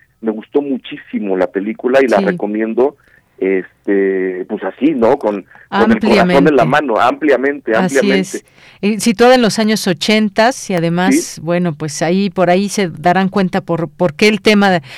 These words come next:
Speaker 2: por qué el título de la película.
Speaker 1: Claro, ¿no? Eh, que, bueno, también ha-, habrá que dejarlo para que la gente
Speaker 2: Sí, sí.
Speaker 1: lo, lo, lo descubra. Creo
Speaker 2: Ujú.
Speaker 1: que lo interesante es eso, ir descubriendo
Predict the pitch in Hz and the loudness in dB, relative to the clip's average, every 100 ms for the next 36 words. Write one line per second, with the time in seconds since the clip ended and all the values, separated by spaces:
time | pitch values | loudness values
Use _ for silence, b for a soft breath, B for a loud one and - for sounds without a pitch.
0 | - 175 - 220 233 214 226 - 214 190 | -6 -4 2 2 2 2 2 2 2 4
1 | 165 165 - 175 175 170 151 139 - _ | 4 2 0 0 0 -2 -2 -4 -10 _
2 | _ _ _ 143 175 120 113 _ 123 165 | _ _ _ 2 4 2 0 _ 0 0
3 | 208 107 104 101 101 101 104 95 - 113 | 0 0 0 0 -2 -2 -2 -4 -8 -16
4 | 110 135 131 117 - 104 113 110 110 107 | -6 0 2 0 -2 -2 0 2 2 2
5 | 110 117 113 127 117 107 110 123 127 139 | 0 0 0 -2 -4 -6 -4 -4 -4 0
6 | 123 - - 220 - 214 107 107 104 117 | 0 0 -2 0 2 4 4 4 2 0
7 | 110 101 113 113 113 - 147 139 156 190 | 0 2 0 0 -2 -4 0 2 2 2
8 | 147 196 156 123 123 113 143 139 170 202 | 0 0 -2 0 0 0 -4 -4 -4 -6
9 | - 123 131 147 - 127 139 147 156 | -6 -6 -4 -6 -6 -2 0 0 -2